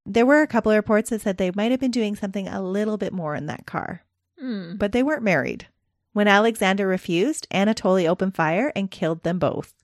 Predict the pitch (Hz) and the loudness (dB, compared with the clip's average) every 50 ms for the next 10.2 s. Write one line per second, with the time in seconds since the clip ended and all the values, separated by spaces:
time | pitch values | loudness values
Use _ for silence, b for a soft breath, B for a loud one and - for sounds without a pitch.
0 | _ _ - 240 202 185 185 180 180 214 b b b b b b b b b - | _ _ -16 -12 -10 -8 -8 -8 -10 -12 b b b b b b b b b 0
1 | 180 180 175 175 - 196 170 170 175 170 175 170 165 190 - - 254 254 254 262 | 2 2 2 2 0 0 0 2 0 0 0 0 -2 -2 -2 -2 -2 -2 0 2
2 | 240 220 240 254 - - 254 285 277 - - 214 180 170 180 190 202 202 - - | 2 4 2 2 0 0 -2 -2 -2 -2 -4 -2 0 0 0 0 0 -4 -4 0
3 | - 175 175 175 180 185 190 190 185 - - - 214 202 196 180 170 170 170 175 | 2 4 4 4 2 0 -2 -2 -4 -4 -4 -2 -2 0 0 0 -2 -2 -2 -2
4 | 170 175 - - 143 - - - - 175 - - - - - _ - 175 170 190 | -2 -2 -2 -4 -4 -4 -4 -6 -8 -10 -12 -16 -16 -18 -18 _ -6 0 4 4
5 | 165 165 180 185 - 220 196 214 208 202 208 208 180 196 - - 254 226 220 - | 6 6 4 2 -2 -6 -4 0 0 2 2 4 2 2 0 0 -2 -2 -2 -2
6 | 175 151 151 202 - - - 226 214 208 196 185 190 185 190 196 185 180 180 175 | -2 -2 -2 -2 -4 -4 -4 -2 -2 -2 -2 -2 -4 -4 -2 -2 -2 -2 -2 -2
7 | 190 - - 165 165 175 185 196 185 202 196 - - 156 - - - - _ _ | -4 -4 -6 -4 -4 -2 -2 -2 -2 -2 -2 -2 -2 -4 -4 -6 -10 -18 _ _
8 | _ _ _ _ _ _ - 185 180 175 - - 160 151 - 175 - - 175 160 | _ _ _ _ _ _ -2 -2 0 -2 -2 -4 -6 -6 -6 -8 -6 -2 -2 0
9 | 165 208 254 302 - _ - - 202 247 254 240 - - 156 151 151 151 139 90 | 0 0 -2 -2 -4 _ -4 -2 2 4 4 4 2 2 0 0 0 -2 -2 -4
10 | - - 175 190 | -6 -8 -10 -12